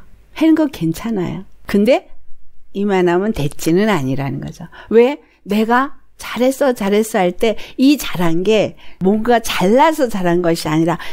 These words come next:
성령님이 내 안에서 나로 잘하게 하셨기 때문에 이걸 우리 잊어버리면 안 돼요. 주님이 내 안에서 생명으로 성령으로 역사하셔서 그 생명이, 그 성령이, 그 영이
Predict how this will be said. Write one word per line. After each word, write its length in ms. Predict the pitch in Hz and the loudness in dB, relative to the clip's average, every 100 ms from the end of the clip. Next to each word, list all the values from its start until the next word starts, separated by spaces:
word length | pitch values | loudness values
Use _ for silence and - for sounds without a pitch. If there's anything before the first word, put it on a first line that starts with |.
| - | -6
성령님이 840 | - 277 302 302 269 233 208 208 | 0 4 6 6 4 2 2 4
내 220 | 196 175 | 4 4
안에서 440 | 175 170 175 180 170 | 4 4 2 2 2
나로 480 | 151 147 196 240 | 2 0 2 0
잘하게 760 | - - 214 214 - 220 262 269 - - | 0 -2 -2 -2 -4 -2 0 -2 -4 -8
하셨기 800 | - 330 - 262 - 277 285 - | -2 -2 -2 -6 -4 -2 -2 -4
때문에 440 | - 190 151 143 - - - - - | -2 0 0 -4 -10 -12 -12 -10 0
이걸 240 | 220 233 | 4 4
우리 240 | 208 185 180 | 2 -2 -2
잊어버리면 500 | 180 165 165 170 135 | 0 0 2 2 2
안 140 | 147 | 2
돼요. 240 | - - - - - - - | 2 0 -4 -12 -12 -10 -6
주님이 560 | - 262 285 302 285 277 | 0 6 6 8 6 6
내 340 | 240 226 247 | 6 4 4
안에서 560 | 240 233 226 214 226 214 | 4 2 0 0 2 2
생명으로 720 | - 330 320 240 175 156 151 - - - | 4 4 6 4 2 0 -2 -4 -6 -6
성령으로 640 | - 302 285 294 254 220 196 | 0 2 6 6 6 4 2
역사하셔서 760 | 160 - 160 165 165 165 185 165 - | 0 -2 -2 -2 -2 0 -2 -2 -2
그 140 | - | 0
생명이, 640 | 285 - 349 349 262 180 170 - | 2 4 6 6 4 2 0 0
그 140 | - | 0
성령이, 680 | 254 330 349 339 247 180 170 - - | 2 6 6 6 4 2 0 -2 0
그 140 | 285 | 4
영이 480 | 240 185 277 285 147 | 6 6 6 6 0